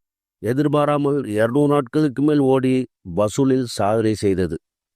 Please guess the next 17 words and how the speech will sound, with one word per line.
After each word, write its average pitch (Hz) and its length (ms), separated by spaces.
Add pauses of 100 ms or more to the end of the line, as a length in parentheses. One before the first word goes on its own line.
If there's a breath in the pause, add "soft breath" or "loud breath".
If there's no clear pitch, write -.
(360)
அடுத்து 135 320
ஆயிரத்தி 175 300
தொள்ளாயிரத்தி 170 360
எண்பத்தி 151 300 (120)
ஏழில் 156 340 (480)
மனிதன் 151 500 (240)
வசூலில் 151 580 (260)
சூப்பராக 139 760
ஓடிய 110 280
படம். 87 260 (960 soft breath)
அடுத்து 113 300
ஆயிரத்தி 120 240
தொள்ளாயிரத்தி 127 320
எண்பத்தெட்டில் 123 680 (280)
பாட்டி 143 460
சொல்லை 135 340
தட்டாதே, 107 540